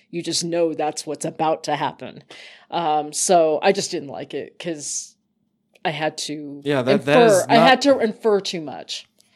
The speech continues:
Speaker 2: Uh, yeah. That,
Speaker 1: And
Speaker 2: that's
Speaker 1: so
Speaker 2: not motivating me to buy the book at all.
Speaker 1: No,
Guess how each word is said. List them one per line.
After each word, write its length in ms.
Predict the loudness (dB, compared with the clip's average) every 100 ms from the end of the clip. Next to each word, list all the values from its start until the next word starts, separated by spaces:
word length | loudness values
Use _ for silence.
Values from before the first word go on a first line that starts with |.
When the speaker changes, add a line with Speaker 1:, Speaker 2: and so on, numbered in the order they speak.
| _
Speaker 2:
Uh, 320 | -2 -2 -2 -4
yeah. 440 | -4 -4 -4 -10 -16 _ _ -10
That, 220 | -6 -4
Speaker 1:
And 120 | 0
Speaker 2:
that's 160 | 0 2
Speaker 1:
so 60 | 2
Speaker 2:
not 140 | 4
motivating 440 | 2 2 2 0
me 120 | 0 0
to 60 |
buy 180 | 0 -2
the 60 | -2
book 220 | -6 -4
at 60 |
all. 360 | -2 -2 -2 -4 -4 -4
Speaker 1:
No, 280 | 0 0